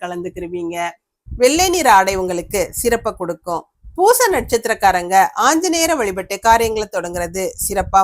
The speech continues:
முடியும். அடுத்தவங்களோட பேச்சுக்கு மதிப்பு கொடுக்கறது நல்லதுங்க. எதையுமே ஒரு முறைக்கு பலமுறை யோசிச்சு செய்யுங்க. உங்களுடைய கருத்துக்கு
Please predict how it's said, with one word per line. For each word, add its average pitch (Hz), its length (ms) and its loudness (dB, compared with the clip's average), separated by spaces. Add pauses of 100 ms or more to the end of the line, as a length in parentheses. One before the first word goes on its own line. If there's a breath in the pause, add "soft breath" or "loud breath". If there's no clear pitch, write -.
முடியும். 185 400 -4 (300)
அடுத்தவங்களோட 339 680 0 (400)
பேச்சுக்கு 339 600 -2 (400)
மதிப்பு 330 400 -2
கொடுக்கறது 185 520 -8
நல்லதுங்க. 170 460 -8 (560)
எதையுமே 302 520 0 (160)
ஒரு 214 180 -4
முறைக்கு 226 320 -6 (120)
பலமுறை 262 420 -4 (160)
யோசிச்சு 254 460 -4 (100)
செய்யுங்க. 170 420 -6 (320)
உங்களுடைய 349 440 0 (140)
கருத்துக்கு 240 540 -4